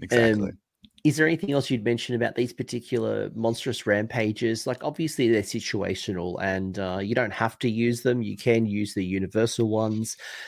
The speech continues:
Speaker 2: Um, I, I think there's some really interesting ones. Um, I can't wait to hear about someone using the Carnosaur's gargantuan jaws to just eat a five wound
Speaker 1: Mm-hmm.
Speaker 2: hero idiot. Just, like, just straight up roll that six and just, like, eat it. Like,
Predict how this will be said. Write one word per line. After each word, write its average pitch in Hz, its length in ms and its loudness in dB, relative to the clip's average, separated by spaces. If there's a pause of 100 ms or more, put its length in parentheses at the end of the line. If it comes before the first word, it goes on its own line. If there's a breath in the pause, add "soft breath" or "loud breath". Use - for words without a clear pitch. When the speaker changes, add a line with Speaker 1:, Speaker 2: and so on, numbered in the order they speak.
(160 loud breath)
Speaker 2:
Um, 92 580 2 (340)
I, 98 200 4
I 131 40 6
think 143 120 2
there's 139 140 4
some 117 120 4
really 107 160 6
interesting 123 500 2
ones. 117 340 4
Um, 98 580 -2
I 110 160 4
can't 120 400 0
wait 113 300 2
to 113 100 -6
hear 110 240 2
about 104 280 2
someone 110 360 0
using 107 340 0
the 101 80 -2
Carnosaur's 101 760 2
gargantuan 107 680 0
jaws 101 360 2
to 107 100 -6
just 110 280 0
eat 117 240 -4
a 113 60 0
five 107 420 2
wound 101 460 2 (280 loud breath)
Speaker 1:
Mm-hmm. 110 100 -2
Speaker 2:
hero 110 340 6
idiot. 139 440 4 (200 soft breath)
Just, 123 160 -4
like, 104 140 2
just 127 160 2
straight 110 240 6
up 104 140 2
roll 107 160 10
that 98 160 2
six - 380 0
and 113 80 4
just, 101 200 0
like, 98 200 0 (200)
eat 110 200 -2
it. 170 220 -6
Like, 107 200 2